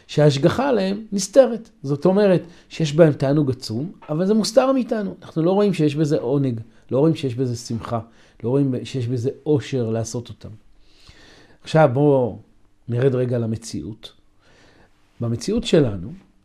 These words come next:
על מה יש השגחה מגולה? במה מגולה תענוג? בדברים גשמיים.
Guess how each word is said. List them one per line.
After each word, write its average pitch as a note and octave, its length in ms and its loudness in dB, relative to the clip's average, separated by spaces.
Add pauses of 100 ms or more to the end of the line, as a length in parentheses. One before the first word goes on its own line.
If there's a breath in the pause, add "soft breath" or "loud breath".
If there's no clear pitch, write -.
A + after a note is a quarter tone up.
(100)
על D3 160 2
מה A3+ 180 0
יש F3+ 220 2
השגחה C3+ 420 -2
מגולה? A2+ 400 -4 (160)
במה C#3 260 2
מגולה B2+ 380 0
תענוג? G2+ 420 -8 (540 soft breath)
בדברים C4+ 360 6
גשמיים. C4+ 520 0